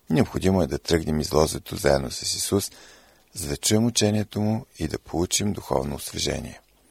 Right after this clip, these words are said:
„Аз съм истинската лоза и отец ми е земеделецът.“ Евангелието на Йоан, петнайсета глава, първи стих. Наблюдавали ли сте, уважаеми слушатели, лоза отблизо?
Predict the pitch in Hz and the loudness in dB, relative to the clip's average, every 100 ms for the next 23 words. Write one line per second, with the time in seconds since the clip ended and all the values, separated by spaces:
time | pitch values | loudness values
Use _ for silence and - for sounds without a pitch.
0 | _ _ _ _ - 78 - 101 104 - | _ _ _ _ -4 -2 -2 -2 -4 -6
1 | _ - - - - - - - - - | _ -6 -4 -4 -6 -6 -8 -6 -6 2
2 | 85 90 - _ _ _ _ - 82 73 | 2 2 -4 _ _ _ _ -4 -2 0
3 | - 98 - 98 98 - 82 - 58 - | 0 0 0 -2 -6 -6 -6 -4 -4 -6
4 | - - _ - - - - - - - | -12 -14 _ -20 -10 -8 -8 -10 -12 -12
5 | - - 90 - - 65 - - - 50 | -6 -4 -4 -6 -8 -4 -4 -6 -4 -4
6 | - - 69 - - - - - _ _ | -4 -6 -8 -8 -10 -14 -16 -20 _ _
7 | _ - - - - 85 165 147 165 107 | _ -20 -12 2 4 4 6 8 8 6
8 | 82 - 82 80 82 78 - - - 82 | 4 4 4 8 8 6 0 2 6 6
9 | - 85 85 104 131 71 _ _ - 78 | 6 2 4 4 2 -4 _ _ -4 0
10 | 78 78 78 - 69 67 - | 4 6 6 4 -4 -4 -4